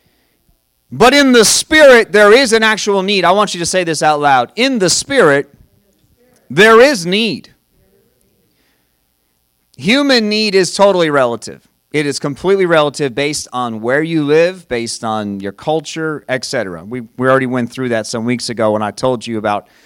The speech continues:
and Justin came here and told you <laughs> about the water. Their need and our needs are different, right? Our need, it's like, "Well, I mean, I have to work," because we put ourselves in the,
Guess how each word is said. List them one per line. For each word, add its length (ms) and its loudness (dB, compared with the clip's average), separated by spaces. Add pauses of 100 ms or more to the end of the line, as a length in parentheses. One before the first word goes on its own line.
(160)
and 160 -6
Justin 340 -4
came 280 -8
here 240 -4
and 180 -10
told 240 -2
you 80 -8
<laughs> 20 -2
about 200 2
the 100 -6
water. 460 0 (600)
Their 280 2
need 340 -2
and 80 -4
our 220 2
needs 360 -4
are 80 -2
different, 460 -6 (460)
right? 300 -4 (600)
Our 240 -2
need, 320 -6
it's 180 -14
like, 200 -4
"Well, 100 -2
I 200 -4
mean, 160 -8
I 120 -6
have 340 -8
to 100 -10
work," 380 -4
because 320 -10
we 120 -14
put 180 -2
ourselves 420 -6
in 120 -10
the, 200 -10